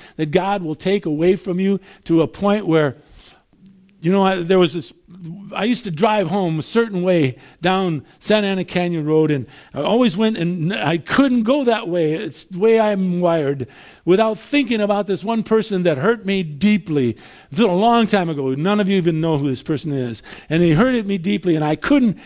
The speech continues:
help. And when I used to go down that road, I used to say, "Forgive him, but kill him." "Kill him, Lord. Forgive him, but kill him." You know, and it got to a point where I'd say, "Well, forgive him and, or injure him and don't kill him."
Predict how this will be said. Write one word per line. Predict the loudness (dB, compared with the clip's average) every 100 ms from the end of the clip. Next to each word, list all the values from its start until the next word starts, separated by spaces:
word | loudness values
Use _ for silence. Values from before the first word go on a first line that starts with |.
| -8
help. | -2 -2 -2
And | -4
when | -4
I | 0
used | 2 2
to | -2
go | -2
down | -2 0
that | -2 0
road, | 2 2
I |
used | 2 0
to | -6
say, | -2 2 2 -2 -20 -20 _ _
"Forgive | -6 -2 0 -2
him, | -8 -12 -20 _
but | -12 -12 -14 _
kill | -4 -2 -2
him." | -4 -10 _ _
"Kill | -2 0 2
him, | 0
Lord. | -2 -4 -6 -10 _ _ _
Forgive | -2 2 2
him, | 2 -4
but | -10 -6
kill | -2 -2 -2
him." | -6 -10 _ _ _
You | -6
know, | -2
and | -2
it | 0
got | -2 -2
to | -4
a |
point | -2 -2 -2
where | -2
I'd | -2
say, | 0
"Well, | 0 -2
forgive | -6 -4 -2 -2
him | -4 -8 -16 _ -20 -20 -20 -14
and, | -8 -6
or | -6 -4
injure | -2 0 -2 -4
him | -4 -8 -12 _ _
and | -6 0
don't | 2 0 -4 -6
kill | -2 -2
him." | -2 -8